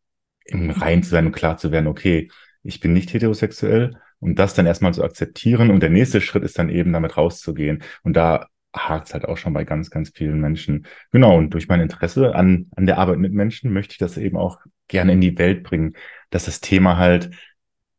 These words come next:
ja, publik gemacht wird. Ich meine, wir haben natürlich viele, viele Menschen, die für die Akzeptanz kämpfen, ja. Wir haben, wir haben Demos,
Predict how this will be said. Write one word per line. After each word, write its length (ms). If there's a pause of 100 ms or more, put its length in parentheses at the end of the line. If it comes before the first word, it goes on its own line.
(360)
ja, 80
publik 320
gemacht 340
wird. 100
Ich 60
meine, 300
wir 200
haben 120
natürlich 420
viele, 300
viele 260
Menschen, 600 (220)
die 140
für 160
die 180
Akzeptanz 580
kämpfen, 400
ja. 220
Wir 80
haben, 300
wir 80
haben 240
Demos, 460